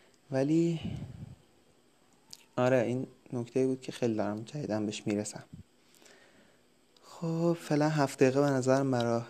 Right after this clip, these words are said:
امروز بسه. جمعه این هفته هم تولدمه. انشالله که تولدم مبارک. از طرف شما تولدم به خودم تبریک می‌گم.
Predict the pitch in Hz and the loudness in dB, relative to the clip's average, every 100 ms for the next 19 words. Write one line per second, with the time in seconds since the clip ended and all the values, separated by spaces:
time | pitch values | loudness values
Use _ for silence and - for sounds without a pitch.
0 | - 120 117 117 123 127 - 170 160 160 | -4 -2 -2 -2 0 0 -2 0 0 -2
1 | - _ - - - 127 123 135 139 117 | -8 _ -20 -20 -2 2 2 2 0 -2
2 | 120 139 139 143 139 113 107 107 104 101 | 2 4 4 2 4 6 8 6 4 2
3 | 98 98 95 - - - 107 110 110 - | 0 -4 -6 -14 -12 -4 0 0 -2 -2
4 | 107 104 110 117 107 104 110 147 135 - | 0 0 0 -4 -2 0 0 -2 -6 -4
5 | 117 131 - 113 113 110 110 117 117 110 | -4 -4 -6 -6 -2 -2 -2 -2 -4 -6
6 | 110 113 113 113 - 131 - 170 175 | -4 -4 -4 -8 -6 -8 -6 -6 -6